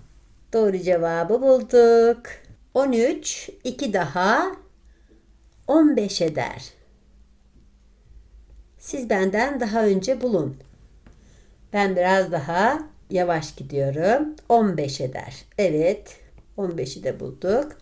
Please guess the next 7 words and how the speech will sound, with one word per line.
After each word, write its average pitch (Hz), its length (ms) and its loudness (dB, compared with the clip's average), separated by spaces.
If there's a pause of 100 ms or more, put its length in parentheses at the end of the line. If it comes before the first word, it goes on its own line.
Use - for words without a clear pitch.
(680)
On 240 180 4
altı, 190 800 0
üç - 340 -10
daha 160 680 -2 (3000)
on 269 400 2
dokuz 202 420 2
eder. 156 680 -2